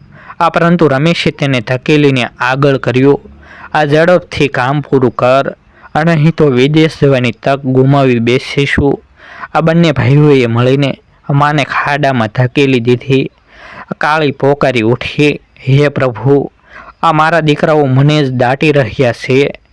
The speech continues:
તેના છીતકારો જંગલના વૃક્ષોમાં ગુંજી ઉઠ્યા.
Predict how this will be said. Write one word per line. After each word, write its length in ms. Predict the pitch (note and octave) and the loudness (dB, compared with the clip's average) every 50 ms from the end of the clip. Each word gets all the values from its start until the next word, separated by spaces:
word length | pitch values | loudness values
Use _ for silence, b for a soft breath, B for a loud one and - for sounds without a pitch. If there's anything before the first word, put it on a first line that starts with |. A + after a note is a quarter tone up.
| B B B B B B - | B B B B B B -4
તેના 220 | E3 D#3+ E3+ E3 | -2 0 0 0
છીતકારો 680 | D#3 - - - D#3 D#3 D#3 - - E3+ D3+ D3+ C#3+ B2+ | -2 -2 -4 -4 -4 -4 -4 -4 -2 0 2 2 2 0
જંગલના 540 | A#2 E3+ G3 C#3 C3+ C3+ D3 C#3+ C#3 C3 A#2+ | 0 0 0 2 2 4 4 4 2 2 0
વૃક્ષોમાં 720 | A2 A#2 A#2+ C#3 C#3+ - - - - C#3+ C3 B2 A2+ A2 A2 | 0 0 0 0 0 -2 -4 -4 -2 -2 0 0 -2 -2 0
ગુંજી 340 | A#2 B2 C3 C3+ C3 C#3+ C3 | 0 0 0 0 2 2 2
ઉઠ્યા. 520 | B2 B2+ - - - - D3 C#3+ - - | 2 0 0 -4 -4 -2 -2 -2 -2 -6